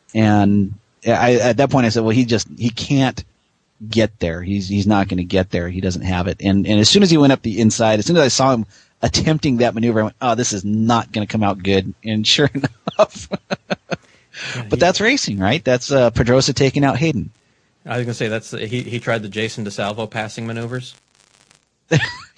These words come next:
Speaker 1: Yeah, there you go.
Speaker 2: Your, his front tire on, on someone else's rear axle. <laughs>
Speaker 1: Yeah, normally Roger Hayden's. Um,
Speaker 2: Yeah, <laughs> yeah, exactly.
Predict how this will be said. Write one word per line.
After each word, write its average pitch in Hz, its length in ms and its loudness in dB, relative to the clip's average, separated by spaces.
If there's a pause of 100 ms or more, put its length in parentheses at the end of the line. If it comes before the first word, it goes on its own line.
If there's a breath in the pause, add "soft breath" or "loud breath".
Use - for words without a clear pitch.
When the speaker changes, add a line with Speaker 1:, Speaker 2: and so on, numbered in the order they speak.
(160)
Speaker 1:
Yeah, 190 160 0 (120)
there - 200 -4
you 160 100 2
go. 123 200 2
Speaker 2:
Your, - 100 -8 (100)
his 151 180 2
front 143 280 -2
tire 131 360 0
on, 113 300 -4
on 113 180 -6
someone 123 320 -4
else's 113 360 -8
rear 107 240 -4
axle. 107 420 -6 (400 loud breath)
<laughs> - 640 -12 (1200 loud breath)
Speaker 1:
Yeah, 127 180 4
normally 139 360 6
Roger 120 280 2
Hayden's. 110 500 0
Um, 117 500 0 (400 loud breath)
Speaker 2:
Yeah, 135 260 0 (360)
<laughs> - 300 -6
yeah, 127 240 2
exactly. 110 560 -6